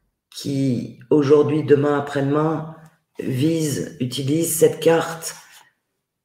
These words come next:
vibrent ce son, vibrent ce rendez-vous avec soi et incarnent la toute-puissance du code, parce qu'on est venu utiliser les codes qui avaient été détournés.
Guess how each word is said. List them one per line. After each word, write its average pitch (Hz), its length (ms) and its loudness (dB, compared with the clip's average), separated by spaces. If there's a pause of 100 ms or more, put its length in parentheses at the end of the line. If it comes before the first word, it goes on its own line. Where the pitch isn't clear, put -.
vibrent 147 500 4
ce 147 160 -2
son, 165 400 2
vibrent 143 480 0
ce 151 160 0
rendez-vous 147 560 4
avec - 720 0
soi - 880 0 (1800)
et 135 140 4
incarnent 147 600 0
la 135 100 2
toute-puissance 131 720 -8
du 123 120 -10 (140)
code, - 420 0 (400)
parce 127 140 -4
qu'on 147 200 0
est 143 80 4
venu 143 180 2
utiliser 139 680 -2
les 131 300 -2
codes - 560 -4 (280)
qui - 140 0
avaient 131 220 4
été 131 240 -2
détournés. 156 960 -2